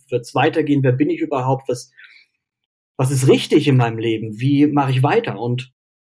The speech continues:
dafür hatte ich, dazu hatte ich dann Zeit, ne? Also ich ging raus, äh, wirklich sechs Wochen. Das ist dann,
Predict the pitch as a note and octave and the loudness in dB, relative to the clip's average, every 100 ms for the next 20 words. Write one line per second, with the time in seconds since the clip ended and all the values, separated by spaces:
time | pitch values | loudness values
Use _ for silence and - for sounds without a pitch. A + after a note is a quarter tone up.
0 | _ - B2+ - - D#3+ D3+ E3 - _ | _ -14 -4 -4 0 -2 -2 -6 -12 _
1 | - C3+ - - D#3+ D#3 D3+ - - D#3+ | -4 -4 -4 -2 0 0 -2 -8 -6 -8
2 | - - F3 F3+ G2 - G2 C#3 F#3+ - | -8 -8 0 0 -2 -14 -10 -10 -10 -16
3 | B2+ A#2+ A#2+ A#2+ A#2 _ _ _ _ - | -8 0 4 4 0 _ _ _ _ -10
4 | C3 - - - C#3 C#3+ B2+ C#3 E3+ A3+ | -8 -8 -16 -6 2 2 4 4 4 2
5 | - - _ D3 D3+ D3+ C#3+ D#3 D#3 C3+ | -2 -14 _ -2 2 2 2 0 -2 -4
6 | D3 - - C3+ D#3 G#3+ G#3+ G#3 C#3 C#3+ | -4 -4 -4 -2 -2 -4 -4 -4 -4 -6
7 | C3 D3 C#3 C3 B2+ | -4 0 0 0 -6